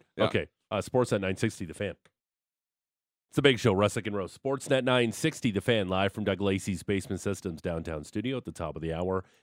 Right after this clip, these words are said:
Speaker 2: Mister Charles Davis, N F L on C B S analyst, break down the divisional round of the National Football League playoffs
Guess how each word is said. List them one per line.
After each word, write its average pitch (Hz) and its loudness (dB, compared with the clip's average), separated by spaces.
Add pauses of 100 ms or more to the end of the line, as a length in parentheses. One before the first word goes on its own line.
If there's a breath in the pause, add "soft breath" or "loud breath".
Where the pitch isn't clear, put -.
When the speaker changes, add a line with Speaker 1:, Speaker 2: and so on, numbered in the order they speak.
(120)
Speaker 2:
Mister 143 4
Charles 104 2
Davis, 78 -6 (400)
N 107 0
F 104 0
L 95 0
on 90 -4
C 101 -4
B 87 -2
S 85 -4
analyst, 110 -2
break 101 -2
down 98 -2
the 90 -4
divisional 80 -6
round 92 -2
of 85 -6
the 82 -6
National 80 -6
Football 82 -8
League 76 -12
playoffs 113 0